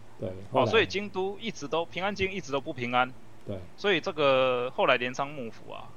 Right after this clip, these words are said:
Speaker 2: 这个
Speaker 1: 嗯。
Speaker 2: 源赖朝，源赖朝这个上位之后呢，他镰仓幕府做的第一件事情就是复兴京都。啊，那但是这个就是之后的故事了啦。哦，
Speaker 1: 好。
Speaker 2: 这，但是能说现在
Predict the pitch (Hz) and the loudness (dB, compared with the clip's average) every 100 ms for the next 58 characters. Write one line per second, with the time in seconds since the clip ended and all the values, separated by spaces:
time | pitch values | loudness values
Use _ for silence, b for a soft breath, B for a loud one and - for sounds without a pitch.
0 | - 147 139 117 107 110 123 127 156 - | -10 -6 -2 -2 -2 -6 -2 4 4 4
1 | 98 101 104 127 160 120 113 117 123 107 | -2 -4 -6 -2 -2 2 0 0 -2 -2
2 | 107 110 123 - 131 127 117 110 117 117 | -4 -6 -4 2 2 2 -2 -2 0 0
3 | 107 113 - - - 143 135 135 147 170 | -2 -12 -14 -14 2 2 4 0 -2 -4
4 | 151 110 - - - - - - - 175 | -8 -8 -10 -14 -14 -14 -14 -14 -6 -2
5 | 127 156 143 139 139 113 131 139 113 - | 0 0 -2 -2 -2 -4 -4 -6 -10 -8
6 | 135 120 117 107 107 101 104 - - - | -6 -4 -4 -4 -6 -10 -12 -12 -12 -14
7 | - - 110 117 135 135 135 123 123 120 | -12 -2 2 6 6 8 6 4 -2 2
8 | 117 110 123 120 120 117 - - - - | 2 2 0 0 0 -2 -6 -12 -12 0
9 | 131 147 123 117 123 110 120 95 - - | 6 8 6 4 -2 -6 -8 -8 -8 -10
10 | - - 113 110 135 143 147 151 127 107 | -10 -2 2 2 4 8 8 6 0 -4
11 | 117 127 127 139 151 180 185 190 156 160 | -12 -10 0 2 4 6 8 8 10 12
12 | 147 123 113 | 12 12 6